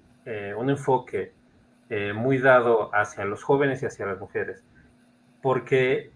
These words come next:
hemos detectado que a veces no es fácil para, para ellos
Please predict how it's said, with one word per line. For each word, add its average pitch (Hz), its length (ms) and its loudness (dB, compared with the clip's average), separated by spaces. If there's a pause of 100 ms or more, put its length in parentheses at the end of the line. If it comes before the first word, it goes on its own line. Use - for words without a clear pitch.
(160)
hemos 170 280 2
detectado 135 720 2
que 110 140 -2
a 107 80 2
veces 123 340 -2
no 151 120 -2
es 185 140 -6
fácil 131 460 2
para, 98 480 -6 (180)
para 101 240 -2
ellos 117 380 -8